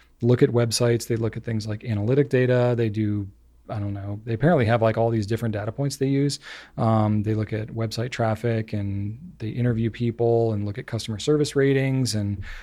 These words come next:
all these types of different points. Um, and, uh, we are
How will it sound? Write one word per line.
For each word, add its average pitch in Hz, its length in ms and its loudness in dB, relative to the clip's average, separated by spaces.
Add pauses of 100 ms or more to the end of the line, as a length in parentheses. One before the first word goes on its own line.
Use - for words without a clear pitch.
(140)
all 170 220 10
these 143 240 6
types 113 300 0
of 104 160 -4
different 117 440 -6
points. - 440 -4 (400)
Um, 123 500 6
and, 131 360 4
uh, 123 400 4 (180)
we 110 200 2
are 110 240 0